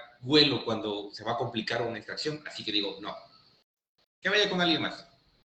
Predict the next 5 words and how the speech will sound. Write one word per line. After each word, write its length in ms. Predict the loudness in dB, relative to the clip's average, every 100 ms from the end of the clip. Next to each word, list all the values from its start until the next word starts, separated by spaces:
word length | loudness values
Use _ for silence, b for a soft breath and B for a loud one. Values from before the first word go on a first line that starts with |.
| _ _ -8
Entonces, 580 | -2 0 -2 -4 -12 -20 -20 _ _ _ _
este, 1200 | -2 -2 -6 -8 2 4 6 4 4 0 -10 -20 _
pero 200 | 2 4
de 100 | 4
endodoncia, 680 | 4 2 0 0 0 2